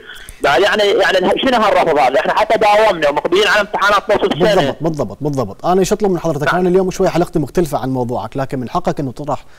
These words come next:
Speaker 2: تطرح موضوعك والشكوى اللي، آه، من حضرتك. ابقى مع زملاء بالكنترول حتى يحولوك على مكتب شؤون المواطنين، فبالتالي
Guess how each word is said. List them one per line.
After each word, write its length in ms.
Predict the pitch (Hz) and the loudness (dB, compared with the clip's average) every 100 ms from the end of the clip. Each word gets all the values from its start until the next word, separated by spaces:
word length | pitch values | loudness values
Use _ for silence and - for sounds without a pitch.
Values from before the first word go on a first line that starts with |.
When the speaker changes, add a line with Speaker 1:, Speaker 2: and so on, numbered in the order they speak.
| - - | -20 -12
Speaker 2:
تطرح 300 | 127 151 135 | -4 -2 -2
موضوعك 540 | 123 123 127 120 - | -6 -4 -4 -4 -8
والشكوى 420 | 110 165 147 131 | -8 -6 -6 -8
اللي، 300 | 110 104 101 - _ _ _ _ _ - - | -8 -10 -12 -18 _ _ _ _ _ -20 -20
آه، 480 | 87 92 90 76 67 | -18 -14 -14 -16 -12
من 160 | 135 147 | -8 -4
حضرتك. 600 | 147 135 - 135 151 - | -2 -4 -2 -4 -4 -10
ابقى 340 | - 165 - | -14 -8 -2
مع 180 | 196 160 | 0 0
زملاء 240 | 151 151 | 0 -2
بالكنترول 580 | 131 127 139 123 131 117 | -2 -4 -8 -6 -6 -6
حتى 220 | - - | -6 -8
يحولوك 320 | 151 147 139 - | -4 -4 -4 -4
على 140 | 139 | -4
مكتب 260 | 131 123 117 | -6 -8 -8
شؤون 200 | 156 139 | -8 -6
المواطنين، 360 | 135 131 165 | -6 -6 -6
فبالتالي 600 | 160 143 - 151 147 151 | -4 -8 -2 0 0 -2